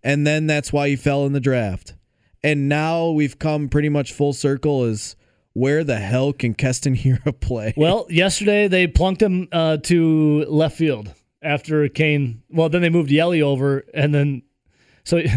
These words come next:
Speaker 2: <laughs>
Speaker 1: I,
Speaker 2: they,
Speaker 1: I,
Speaker 2: they, they had a carousel yesterday.
Speaker 1: I will say this, though. I'm not against him playing a left field if the elbow feels good, because he played outfield coming up until he
Speaker 2: What would you
Speaker 1: started
Speaker 2: rather have him
Speaker 1: having
Speaker 2: playing,
Speaker 1: elbow
Speaker 2: first
Speaker 1: issues.
Speaker 2: base or left field?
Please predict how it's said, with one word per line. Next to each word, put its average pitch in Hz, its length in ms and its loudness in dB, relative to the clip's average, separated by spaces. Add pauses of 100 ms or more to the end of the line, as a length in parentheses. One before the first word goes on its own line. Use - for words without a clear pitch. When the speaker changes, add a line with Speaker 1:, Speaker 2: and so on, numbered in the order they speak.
Speaker 2:
<laughs> - 260 -18
Speaker 1:
I, 220 240 -4
Speaker 2:
they, 233 160 4
Speaker 1:
I, 214 100 -2 (100)
Speaker 2:
they, 254 60 -4
they 277 160 2
had 285 140 2
a 226 80 2
carousel 190 680 0
yesterday. 135 440 -6
Speaker 1:
I 220 120 0
will 285 100 -2
say 247 200 0
this, 202 240 -2
though. 95 360 -4 (180)
I'm 190 200 -2
not 202 200 -2
against 160 500 -4
him 147 240 0
playing 139 580 0
a 127 140 2
left 117 340 -2
field 107 540 -2
if 147 180 -2
the 143 120 -2
elbow 120 360 0
feels 107 360 -2
good, 107 260 -2
because 117 280 -2
he 143 100 -2
played 143 420 -2
outfield 123 540 -4 (440)
coming 135 320 0
up 139 320 -2
until 135 540 -2
he 131 120 -6
Speaker 2:
What - 80 2
would 202 80 2
you 156 60 0
Speaker 1:
started 190 60 2 (120)
Speaker 2:
rather 175 40 4
have 170 100 2
him 170 60 -2
Speaker 1:
having - 80 -2
Speaker 2:
playing, 175 240 2
Speaker 1:
elbow 123 140 0
Speaker 2:
first 139 160 0
Speaker 1:
issues. 156 120 2 (160)
Speaker 2:
base - 40 -6
or 147 60 -4
left 147 240 -2
field? 123 320 -8